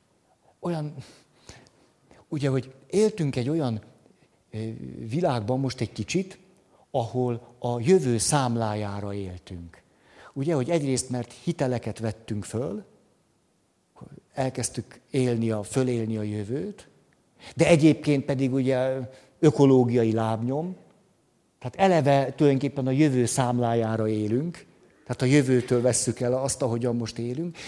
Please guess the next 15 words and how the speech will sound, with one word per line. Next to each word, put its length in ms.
de 100
tulajdonképpen 720
ez 120
az 80
emberi 300
kapcsolatainkban 880
is 160
így 220
van, 340
hogy 260
nagyon 400
gyakran 340
hozunk 380
döntéseket, 880
amelynek 540